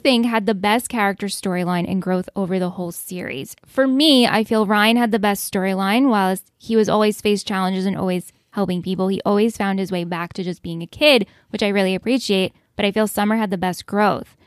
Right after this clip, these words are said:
Her character development was amazing. I always relate her to Brooke from One Tree Hill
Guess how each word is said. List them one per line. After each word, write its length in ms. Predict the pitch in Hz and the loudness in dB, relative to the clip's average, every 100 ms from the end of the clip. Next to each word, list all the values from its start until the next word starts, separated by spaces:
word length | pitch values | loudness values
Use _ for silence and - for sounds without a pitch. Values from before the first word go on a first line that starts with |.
| _ _ - | _ _ -2
Her 100 | 233 | 2
character 360 | 233 226 254 | 4 4 2
development 420 | 247 240 220 202 226 | 2 4 4 2 2
was 120 | 247 | 4
amazing. 500 | 285 214 175 175 180 | 4 4 2 0 -2
I 120 | 185 | -2
always 260 | 180 190 202 | -2 0 0
relate 260 | 190 175 | -2 -2
her 120 | 175 | -4
to 100 | 196 | -4
Brooke 240 | 175 175 - | -6 -6 -6
from 160 | 190 | -6
One 140 | 175 156 | -6 -6
Tree 160 | 185 196 | -8 -8
Hill 340 | 175 180 | -6 -4